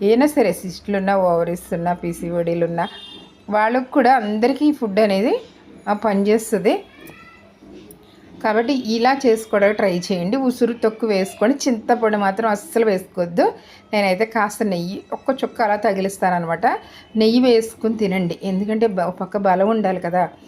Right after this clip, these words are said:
లోపల పూతలా పనిచేస్తుంది అనమాట. ఏదైనా పుండు ఉందనుకోండి, వెంటనే ఏం చేస్తాం, నూనె నెయ్యి రాస్తామా లేదా?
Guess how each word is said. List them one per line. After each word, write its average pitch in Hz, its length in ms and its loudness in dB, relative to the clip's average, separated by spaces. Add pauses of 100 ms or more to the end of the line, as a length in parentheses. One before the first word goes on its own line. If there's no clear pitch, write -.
(320)
లోపల 214 640 4 (120)
పూతలా 214 420 2
పనిచేస్తుంది 208 680 -2
అనమాట. 185 140 -2
ఏదైనా 196 180 0
పుండు 220 380 -2
ఉందనుకోండి, 180 640 -2 (300)
వెంటనే 254 300 6
ఏం 254 140 6
చేస్తాం, 254 320 2
నూనె 226 320 4
నెయ్యి 226 320 4
రాస్తామా 226 500 0
లేదా? 220 400 0